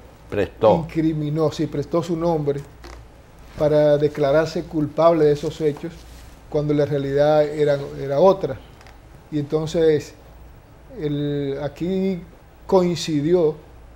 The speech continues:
Speaker 2: la situación de que al jefe de su seguridad,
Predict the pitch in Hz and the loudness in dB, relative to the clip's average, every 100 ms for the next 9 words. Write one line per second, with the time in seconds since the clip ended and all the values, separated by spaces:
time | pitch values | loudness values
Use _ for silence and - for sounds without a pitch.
0 | - - - - - - 143 139 135 156 | -20 -20 -20 -20 -20 -6 -2 -2 -4 -2
1 | 170 165 156 151 143 147 143 131 - - | 0 2 2 2 0 -2 -2 -2 -6 -20
2 | - - - - - - 220 147 151 151 | -20 -20 -20 -20 -20 -20 -4 0 0 0
3 | 147 143 170 190 196 190 185 208 - 190 | -2 0 0 2 4 4 2 -4 -2 -2
4 | 185 180 151 139 | 0 0 2 0